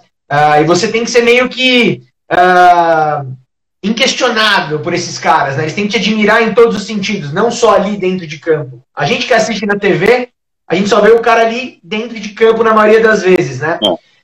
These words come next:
Speaker 1: Ah, então
Speaker 2: É,
Speaker 1: eu
Speaker 2: o
Speaker 1: acho que o
Speaker 2: quarterback
Speaker 1: Drew Brees
Speaker 2: é um cara que é protegido por uma linha que, é, não encosta na bola,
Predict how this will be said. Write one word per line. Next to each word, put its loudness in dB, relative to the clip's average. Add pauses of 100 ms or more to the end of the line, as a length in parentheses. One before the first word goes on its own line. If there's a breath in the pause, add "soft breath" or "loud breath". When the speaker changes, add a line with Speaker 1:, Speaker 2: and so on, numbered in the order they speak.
(160)
Speaker 1:
Ah, 2
então 2
Speaker 2:
É, 6
Speaker 1:
eu 6
Speaker 2:
o 4
Speaker 1:
acho -2
que 2
o 4
Speaker 2:
quarterback 0
Speaker 1:
Drew 2
Brees -2
Speaker 2:
é 0
um -4
cara 2
que -4 (240)
é -14
protegido 0
por -2
uma 2
linha 2
que, -4 (540)
é, 2
não 2
encosta 2
na 0
bola, 2